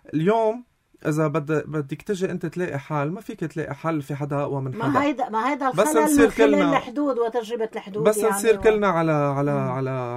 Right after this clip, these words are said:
Speaker 1: على نفس المستوى، منشوف شو الحل.
Speaker 2: مم.
Speaker 1: بس إنه هلأ ندفن ونعمل تعازي وتعوا نقعد ن-، نناقش و-، لا، يعني، ب-، ب-، مش وقته ال-، ال-،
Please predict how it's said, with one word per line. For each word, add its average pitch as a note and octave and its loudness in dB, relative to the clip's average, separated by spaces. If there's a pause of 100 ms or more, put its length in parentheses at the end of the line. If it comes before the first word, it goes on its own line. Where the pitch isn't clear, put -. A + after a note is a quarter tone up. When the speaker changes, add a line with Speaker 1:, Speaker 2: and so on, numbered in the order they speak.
(140)
Speaker 1:
على C3+ -2
نفس E3+ -4
المستوى، C3+ -2
منشوف D4 0
شو - -6
الحل. E3 -8 (260)
Speaker 2:
مم. F#3 -12
Speaker 1:
بس C3+ -6
إنه D#3+ -2
هلأ F#3 -2
ندفن D#3+ -4
ونعمل D#3 -2
تعازي D3 -2
وتعوا D#3 -4
نقعد C#3 -6
ن-، B2+ -6
نناقش B2+ -6
و-، B2 -12 (320)
لا، A3 -10
يعني، D3+ -4 (480)
ب-، C#3+ -12
ب-، D3+ -4
مش F#3+ -4
وقته B2+ -4
ال-، - -10
ال-، - -14